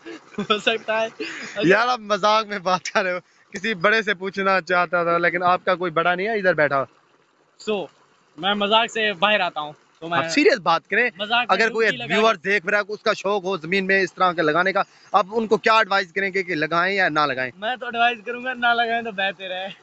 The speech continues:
Speaker 2: क्यों यार, डीजल काफी महंगा हो गया है, सही बात है, लगाना चाहिए लोगों को।
Speaker 1: यार क्या
Speaker 2: यार सूरज से मुफ्त से सारा दिन चलता रहता है, मेरे ख्याल में
Speaker 1: वो कहते
Speaker 2: मुझे
Speaker 1: हैं ना भले का जमाना नहीं है, तो उसी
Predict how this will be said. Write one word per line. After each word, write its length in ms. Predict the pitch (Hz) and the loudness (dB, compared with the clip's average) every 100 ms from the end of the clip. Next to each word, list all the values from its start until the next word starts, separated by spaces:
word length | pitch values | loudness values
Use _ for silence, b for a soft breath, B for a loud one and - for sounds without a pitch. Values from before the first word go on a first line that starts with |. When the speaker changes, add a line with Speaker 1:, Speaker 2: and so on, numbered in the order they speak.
| - | -6
Speaker 2:
क्यों 140 | 135 | 0
यार, 200 | 147 165 | 2 2
डीजल 280 | 147 170 180 | 0 2 2
काफी 300 | 175 180 196 | 2 0 -2
महंगा 320 | 185 165 175 175 | -4 -2 0 0
हो 120 | 170 | 0
गया 140 | 170 214 | -2 -2
है, 100 | 202 | -4
सही 360 | - - 170 | -10 -4 -4
बात 280 | 151 160 156 | 2 2 2
है, 60 | 190 | -2
लगाना 320 | 156 147 165 | -2 0 0
चाहिए 220 | 156 143 135 | 0 -2 -2
लोगों 240 | 131 131 | -4 -6
को। 100 | 131 120 - | -8 -8 -2
Speaker 1:
यार 180 | 226 254 | 2 2
क्या 180 | 226 226 | 2 2
Speaker 2:
यार 80 | 254 | 2
सूरज 340 | - 226 240 | -2 2 2
से 100 | 208 196 | 2 2
मुफ्त 260 | 208 190 | 0 2
से 120 | 226 208 | 2 4
सारा 220 | 202 202 | 4 2
दिन 140 | 190 | 0
चलता 240 | 185 190 196 | -4 0 2
रहता 200 | 196 202 | 2 2
है, 120 | 196 | 0
मेरे 180 | 175 185 | 2 0
ख्याल 220 | 180 190 | 2 0
में 120 | 202 196 | 0 -6
Speaker 1:
वो 40 | - | -8
कहते 200 | 226 226 | -14 0
Speaker 2:
मुझे 120 | 240 202 | 2 2
Speaker 1:
हैं 60 | |
ना 60 | 285 202 | -2 -6
भले 260 | 214 240 | -4 -2
का 120 | 214 202 | -2 -2
जमाना 380 | 196 202 214 190 | -2 -4 -2 -4
नहीं 200 | 170 175 | -4 -6
है, 80 | |
तो 100 | 175 180 | -6 -10
उसी 380 | 190 180 190 | -14 -12 -8